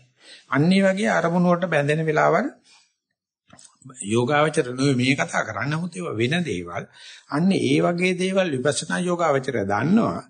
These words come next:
වාසියට හරවගෙන ඒ ආරක්ෂක අරමුණක මේ වගේ බ-, බැඳ තබා ගැනීමට අපි මේක හරව ගන්න පුළුවන්.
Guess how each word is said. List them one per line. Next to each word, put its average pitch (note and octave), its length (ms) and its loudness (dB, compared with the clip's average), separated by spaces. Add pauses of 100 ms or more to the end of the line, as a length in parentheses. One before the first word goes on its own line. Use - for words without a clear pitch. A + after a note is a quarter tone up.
(300)
වාසියට E3 640 2
හරවගෙන G#2 580 -2 (680)
ඒ D3+ 200 0 (340)
ආරක්ෂක D#3 540 -2
අරමුණක E3 600 2 (600)
මේ D3 160 0
වගේ E3 260 2
බ-, - 360 -4
බැඳ A#2+ 280 0
තබා D#3 320 2
ගැනීමට F#3+ 520 2
අපි F#3+ 160 2
මේක A#3 220 4
හරව F3 380 2
ගන්න G#2+ 280 -6
පුළුවන්. B2 340 -16